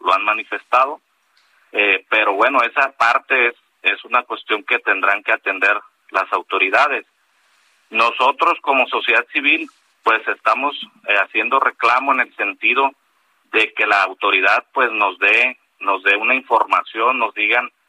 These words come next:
algunos protocolos, pues, de seguridad para resguardarnos, atendernos. Esa parte es la que nosotros hemos sentido que ha faltado,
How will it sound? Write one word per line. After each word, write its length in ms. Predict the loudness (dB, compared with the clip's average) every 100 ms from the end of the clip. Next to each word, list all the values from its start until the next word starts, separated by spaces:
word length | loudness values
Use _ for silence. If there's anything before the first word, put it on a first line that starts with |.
| _ _
algunos 500 | -2 -2 -4 -6 -6 -2
protocolos, 720 | 0 0 -4 0 2 2 0 -2
pues, 240 | -2 0
de 120 | -4 -4
seguridad 640 | -6 -4 -8 0 0 0 -4 _ _ _ _ _
para 400 | 2 2 2 2
resguardarnos, 920 | 0 0 2 4 4 4 0 -4 -4
atendernos. 880 | -4 -2 -2 0 2 2 0 -4 -6 -8 -2
Esa 280 | 0 -2
parte 420 | 0 0 0 -2 -4
es 40 |
la 160 | -2 -2
que 220 | -2 -2
nosotros 600 | -4 -4 -4 -2 -4 -6 _ _ _ _ -4
hemos 320 | -4 -2 -4
sentido 440 | -4 -4 -4 -4 -2
que 140 | -2
ha 60 | 0
faltado, 640 | -2 0 0 0 0 -6